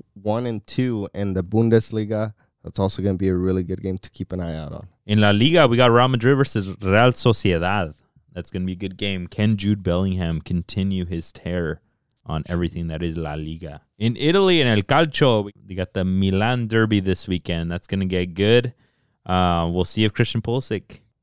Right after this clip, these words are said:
Speaker 2: can come through against a stronger squad in Italy. Dude's been balling. And then in M L S, we got El Tráfico, L A F C versus L A Galaxy. L A F C is coming off of three losses in a row.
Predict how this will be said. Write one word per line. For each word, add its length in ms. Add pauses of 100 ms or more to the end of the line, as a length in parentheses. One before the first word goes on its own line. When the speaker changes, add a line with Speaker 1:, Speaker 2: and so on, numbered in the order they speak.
(100)
Speaker 2:
can 160
come 180
through 200
against 260
a 60
stronger 320
squad 320
in 100
Italy. 340 (200)
Dude's 160
been 160
balling. 400 (160)
And 120
then 120
in 100
M 140
L 100
S, 420 (280)
we 100
got 460 (120)
El 140
Tráfico, 800
L 160
A 100
F 80
C 220
versus 380
L 140
A 40
Galaxy. 560
L 160
A 80
F 80
C 380
is 160
coming 260
off 140
of 100
three 220
losses 440
in 100
a 60
row. 340